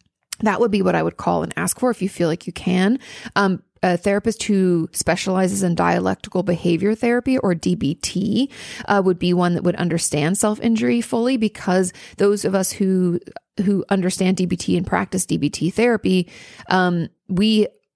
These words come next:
usually, that's because we deal with a lot of borderline personality disorder patients, and a lot of those people struggle with self-injury.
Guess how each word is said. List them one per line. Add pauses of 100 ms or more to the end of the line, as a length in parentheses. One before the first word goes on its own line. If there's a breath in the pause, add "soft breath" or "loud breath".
(300)
usually,
that's
because
we
deal
with
a
lot
of
borderline
personality
disorder
patients, (380 loud breath)
and
a
lot
of
those
people
struggle
with
self-injury.